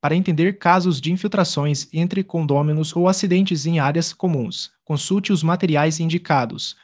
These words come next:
como o Guia sobre Infiltrações entre Condomínios ou A Responsabilidade do Condomínio por Acidentes em Áreas Comuns,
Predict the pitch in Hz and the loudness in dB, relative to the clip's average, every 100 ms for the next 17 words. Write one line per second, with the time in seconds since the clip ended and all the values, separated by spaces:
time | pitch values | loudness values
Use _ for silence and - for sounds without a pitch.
0 | _ _ 175 185 139 156 175 - 175 185 | _ _ 2 2 2 0 0 -2 0 0
1 | 180 202 202 160 139 147 139 - 170 180 | 0 0 0 0 -2 -2 -2 -2 -2 0
2 | 185 185 185 185 165 175 175 - - 143 | -2 -2 0 2 2 2 2 -2 0 0
3 | 127 143 - 185 175 185 170 190 160 156 | 2 -2 0 -2 0 0 0 2 2 2
4 | 160 160 160 190 196 165 180 175 180 185 | 0 -2 0 2 2 4 2 0 0 0
5 | 202 156 180 185 151 160 139 151 160 - | 0 0 2 0 0 0 2 0 -2 -4
6 | 190 160 120 107 - | -2 -2 -4 -8 -14